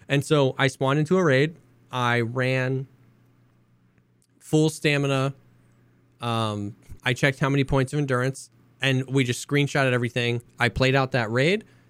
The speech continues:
After that raid, I threw an F P one hundred filter in. As soon as we spawned, I was like, "All right, Seal, hold on." I ran my entire stamina bar out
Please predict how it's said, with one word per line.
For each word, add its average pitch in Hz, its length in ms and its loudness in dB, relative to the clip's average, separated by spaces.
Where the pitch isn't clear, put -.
After 131 300 0
that 143 160 2
raid, 156 360 2
I 127 60 -6
threw 131 180 0
an 123 100 4
F 131 140 0
P 131 80 -6
one 117 160 -4
hundred 180 240 -2
filter 196 380 -2
in. 202 300 -2
As 127 100 -6
soon 151 180 2
as 135 100 2
we 139 80 4
spawned, 143 420 2
I 127 40 2
was 120 140 -2
like, 120 140 -2
"All 120 80 2
right, 110 140 0
Seal, 117 160 0
hold 120 180 0
on." 135 240 0
I 123 100 -2
ran 123 220 4
my 113 120 2
entire 147 320 -2
stamina 147 360 -2
bar 151 260 0
out 156 260 -2